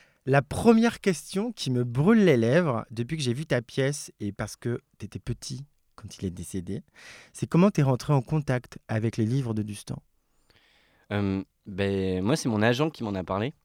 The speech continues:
Speaker 2: Il m'avait fait découvrir déjà, euh, John Waters comme, euh, réalisateur
Speaker 1: Mhm.
Speaker 2: et, euh, et même Almodovar, j'avoue que j'avais pas vu de film de lui. Et, euh, et à un moment, moi, j'avais écrit un texte, euh, euh, que je voulais, euh,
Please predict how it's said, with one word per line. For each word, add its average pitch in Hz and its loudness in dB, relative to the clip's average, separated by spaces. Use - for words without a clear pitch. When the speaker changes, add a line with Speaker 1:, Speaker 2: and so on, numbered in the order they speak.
Speaker 2:
Il 104 -2
m'avait 95 0
fait 104 -10
découvrir 107 -2
déjà, 101 0
euh, 92 -4
John 101 -2
Waters 110 -4
comme, 90 -8
euh, 87 -6
réalisateur 92 -2
Speaker 1:
Mhm. 117 -2
Speaker 2:
et, 101 2
euh, 92 2
et 110 -2
même 110 4
Almodovar, 98 2
j'avoue 90 -6
que 92 -12
j'avais 80 -8
pas 92 -6
vu 87 -8
de 85 -18
film 104 -6
de 87 -4
lui. 95 -6
Et, 104 2
euh, 95 2
et 98 0
à 101 2
un 104 2
moment, 123 2
moi, 117 0
j'avais 104 2
écrit 110 -2
un 123 -2
texte, - -8
euh, 85 -6
euh, 90 -4
que 113 0
je 101 -2
voulais, 110 2
euh, 95 -4